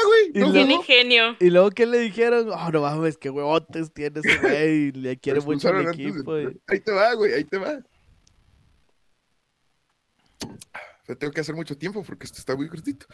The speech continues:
Speaker 1: <laughs> Dice, Producto de ello, en los vestidores, el dueño, que se llamaba Castor de Andrade,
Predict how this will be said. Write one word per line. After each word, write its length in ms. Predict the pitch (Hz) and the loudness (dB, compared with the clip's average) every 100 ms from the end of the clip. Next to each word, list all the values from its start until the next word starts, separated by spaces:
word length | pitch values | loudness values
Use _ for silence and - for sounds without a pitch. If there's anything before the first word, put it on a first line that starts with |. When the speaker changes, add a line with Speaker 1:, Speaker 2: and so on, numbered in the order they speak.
| - | -20
Speaker 1:
<laughs> 160 | - | -4
Dice, 640 | 185 - - 415 381 427 440 - 392 - _ _ _ _ _ - | 2 4 4 2 2 2 2 -8 -10 -12 _ _ _ _ _ 0
Producto 440 | 214 247 339 359 | 2 2 0 0
de 220 | 269 214 262 | 2 2 2
ello, 360 | 247 311 359 - | 2 0 -2 -4
en 160 | 180 | -2
los 160 | 185 180 | -2 0
vestidores, 920 | 180 180 170 220 220 233 277 - - _ - | -2 -2 -2 0 2 0 -2 -12 -18 _ -4
el 220 | 180 180 | -2 0
dueño, 480 | 233 311 196 123 _ _ | 0 0 -2 -4 _ _
que 80 | - | -12
se 120 | - | -6
llamaba 300 | 127 151 175 175 | -2 0 -2 -4
Castor 420 | 139 - 202 190 | -12 -4 -4 -2
de 100 | 233 | -4
Andrade, 560 | 220 151 175 147 - | -2 0 0 -2 -10